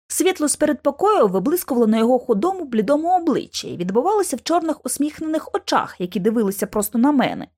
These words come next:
Локвуд був яскравим втіленням упевненості й безжурності. Саме таким мені й хотілося запам'ятати його назавжди. Позаду й попереду — страхи, а він стоїть між ними спокійний і сміливий.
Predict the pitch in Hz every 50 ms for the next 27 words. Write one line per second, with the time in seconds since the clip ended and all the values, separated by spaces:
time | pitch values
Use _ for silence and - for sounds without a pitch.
0 | _ _ _ _ - 240 320 381 392 - - 202 165 165 185 233 220 214 269 285
1 | - - - - 359 381 381 370 381 370 359 - - - 311 320 311 294 294 277
2 | 262 - 214 - - 202 233 226 226 240 220 214 233 214 214 - - 226 220 208
3 | 226 302 277 - - - 226 180 139 - - 127 - - - - - - _ _
4 | _ _ - - - 247 233 226 240 220 - 202 202 - 330 359 339 240 190 202
5 | 214 254 302 311 285 - 359 349 - - 381 349 220 190 - 175 165 208 196 -
6 | 185 190 190 185 185 285 330 330 - 233 220 202 208 233 233 262 294 262 240 226
7 | 180 127 - 156 170 - - - _ _ _ _ _ _ - 311 262 254 311 294
8 | 285 247 277 269 269 277 262 262 - 302 359 339 254 156 143 131 - _ _ -
9 | - - - 156 - - - - 311 349 330 _ _ _ _ _ _ - 359 349
10 | 403 494 494 480 - - 294 311 359 370 - - - 277 262 247 247 247 262 247
11 | 240 240 240 - - - 160 160 - - 247 254 254 233 233 233 220 226 _ 208
12 | - - 202 196 196 185 185 156 160 143 110 104 - _